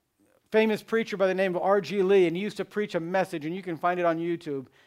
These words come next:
It says, uh, "There, payday someday." You know, young people, payday's not always on Friday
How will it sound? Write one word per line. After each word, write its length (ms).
It 80
says, 400
uh, 160
"There, 200
payday 840
someday." 580
You 80
know, 80
young 220
people, 420
payday's 420
not 180
always 320
on 160
Friday 540